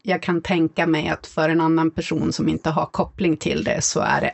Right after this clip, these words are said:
alldeles för kryddat med referenser. Det är allt från Pixies, Velvet Underground,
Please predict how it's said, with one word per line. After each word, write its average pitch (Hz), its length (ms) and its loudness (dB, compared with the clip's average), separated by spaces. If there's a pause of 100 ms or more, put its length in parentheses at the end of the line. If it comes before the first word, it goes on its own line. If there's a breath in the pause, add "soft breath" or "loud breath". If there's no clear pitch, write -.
(100)
alldeles 165 520 0
för - 100 -8
kryddat - 480 -4
med 180 120 -2
referenser. - 640 -2 (720 loud breath)
Det 190 160 0
är 156 140 0
allt - 300 0
från - 400 -4
Pixies, - 720 -4
Velvet 180 460 0
Underground, 196 1000 2